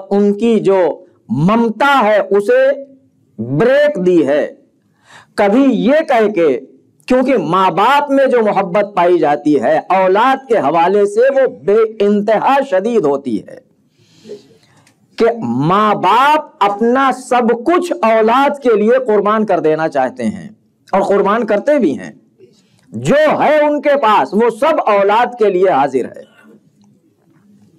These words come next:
लिहाजा कुरान मजीद ने कहीं ये कह के रोका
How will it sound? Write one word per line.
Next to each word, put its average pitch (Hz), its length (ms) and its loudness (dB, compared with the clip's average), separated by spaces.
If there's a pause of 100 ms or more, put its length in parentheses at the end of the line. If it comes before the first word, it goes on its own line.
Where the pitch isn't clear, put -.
(1400)
लिहाजा 233 480 2
कुरान 262 460 0
मजीद 220 400 0
ने 254 240 2 (240)
कहीं 247 360 2
ये 269 220 2
कह 254 220 0
के 233 180 0
रोका 190 380 2